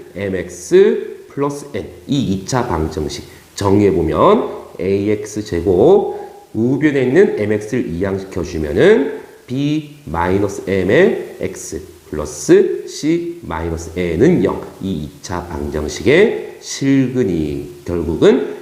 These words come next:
이 두 포물선과 직선의 교점의 X 좌표가 되겠습니다. 됐나요? 자, 그래서 이 차 함수 그래프와 일 차 함수 직선의 교점은 두 식을 방정식으로 놓고 그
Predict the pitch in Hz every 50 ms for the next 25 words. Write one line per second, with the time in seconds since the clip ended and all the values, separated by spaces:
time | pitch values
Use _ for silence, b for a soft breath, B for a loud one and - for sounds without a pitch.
0 | - - 131 156 165 165 165 120 123 143 160 160 165 - - - - - - _
1 | - - 120 117 131 131 131 - - 104 90 85 82 78 98 143 190 - - -
2 | - - - - - - - - 92 82 82 147 156 - - - - - - -
3 | 78 76 - - - 80 85 135 185 190 185 - - - - 156 147 - - -
4 | - 160 160 156 - - 80 - - - - 80 78 170 196 190 185 - - -
5 | - 80 78 78 78 80 73 65 64 - - - - - _ _ _ _ _ _
6 | - - - _ _ - - 76 80 80 98 139 190 226 233 - B B B B
7 | B B - - 104 95 87 87 80 85 90 131 190 233 - - - - - 98
8 | 107 247 - - - - 165 156 151 143 127 139 120 113 113 110 - 92 92 98
9 | 147 202 196 - 160 175 180 180 - - 170 147 135 113 - 87 - - - 120
10 | - - - 127 123 120 117 - 92 - - - 90 - 170 214 156 - - -
11 | - - - - - - - - 104 117 147 170 185 185 - - - - - -
12 | - - - - 135 117 120 104 131 196 - - - - - - - - - -
13 | - 92 90 101 107 110 135 135 143 139 139 135 123 104 95 98 92 - - -
14 | - 139 190 220 - - - - 143 156 160